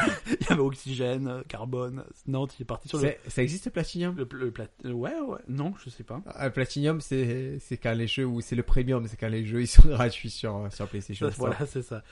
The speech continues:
Speaker 1: Platinum, c'est quand t'as, quand t'as tous les trophées. T'as un trophée de platine.
Speaker 2: D'accord.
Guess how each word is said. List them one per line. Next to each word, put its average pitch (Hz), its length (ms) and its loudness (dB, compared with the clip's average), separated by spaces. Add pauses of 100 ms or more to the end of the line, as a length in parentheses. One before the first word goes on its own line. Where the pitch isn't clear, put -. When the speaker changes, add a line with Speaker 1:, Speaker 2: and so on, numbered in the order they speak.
(240)
Speaker 1:
Platinum, 143 480 -2
c'est 123 160 -8
quand 113 160 -10
t'as, 104 500 -8 (280)
quand 135 100 -6
t'as 147 100 -4
tous 147 140 -6
les 139 40 -2
trophées. 135 420 -4 (760)
T'as 104 140 -6
un 104 80 -6
trophée 113 220 -8
de 110 60 -14
platine. 101 400 -10 (600)
Speaker 2:
D'accord. 87 400 -10